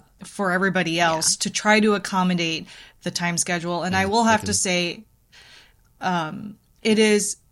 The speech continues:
Speaker 2: it is a little bit different compared to, you know, the Cubs and the Cardinals who played in London, uh, a few, like, a month ago, and the Giants and the Padres who were playing in Mexico City,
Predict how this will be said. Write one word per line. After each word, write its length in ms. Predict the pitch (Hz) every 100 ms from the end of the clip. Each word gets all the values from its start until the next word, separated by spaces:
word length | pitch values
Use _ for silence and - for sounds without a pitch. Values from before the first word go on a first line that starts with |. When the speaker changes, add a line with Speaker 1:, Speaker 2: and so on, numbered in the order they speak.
| _
Speaker 2:
it 100 | 220
is 280 | 233 202 180
a 60 | -
little 220 | 214 262
bit 200 | 233 226
different 340 | 214 208 214 208
compared 480 | 190 185 190 185 -
to, 120 | 208
you 160 | 180 175
know, 140 | 170
the 100 | 175
Cubs 260 | - 196 180
and 160 | 185
the 40 | 180
Cardinals 380 | 247 226 214
who 80 | 208
played 240 | 180 185 170
in 140 | 175
London, 460 | 214 226 220 208 208 - - _
uh, 300 | 170 165 156 - _
a 40 | 180
few, 380 | - 185 170 - _
like, 160 | 175 170
a 40 |
month 260 | 185 233 233
ago, 420 | 220 214 208 202 - - -
and 420 | 185 175 170 175 -
the 140 | 175
Giants 460 | 180 180 185 175 175
and 180 | 170 170
the 60 |
Padres 500 | - 254 247 233 226
who 60 | 185
were 80 | 185
playing 240 | 175 175
in 100 | 170
Mexico 380 | 170 165 - 175
City, 540 | - 214 196 196 190